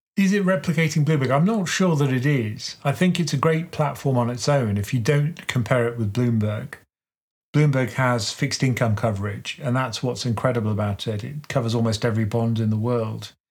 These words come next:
Whereas Koifin's very much geared towards funds, but also stocks. I think Koifin's great because it does have some really nice things built into it. You know, if you look at valuation,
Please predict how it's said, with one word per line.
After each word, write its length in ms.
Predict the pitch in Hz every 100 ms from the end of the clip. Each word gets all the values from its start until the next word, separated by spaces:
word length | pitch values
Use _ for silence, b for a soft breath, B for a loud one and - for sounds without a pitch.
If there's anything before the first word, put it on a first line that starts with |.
| _ _ -
Whereas 180 | 127 -
Koifin's 420 | 156 143 123 107
very 200 | 143 135
much 280 | 123 123 -
geared 240 | 127 110
towards 580 | 117 113 107 104 - - _ _
funds, 480 | - 135 123 117 104
but 180 | - 120
also 540 | 117 107 - 110 101
stocks. 880 | 104 - - 135 104 98 - - - _ _ _ _ _ _ -
I 80 |
think 220 | 165 254 -
Koifin's 440 | 240 208 180 120
great 300 | 160 156 139
because 300 | 135 147 127
it 140 | 139
does 260 | 110 151 143
have 640 | - 135 131 120 120 107 - _ _ _
some 220 | - 139
really 400 | 143 156 151 139
nice 640 | 135 127 127 123 107 - - - -
things 260 | 139 120
built 300 | 104 123 107
into 340 | 131 120 - 107
it. 200 | 110 151 _ _ _ _ _ _
You 100 | 139
know, 80 | 117
if 140 | 110
you 80 | 143
look 180 | 135 135
at 60 | 123
valuation, 880 | 123 120 123 131 - 143 127 127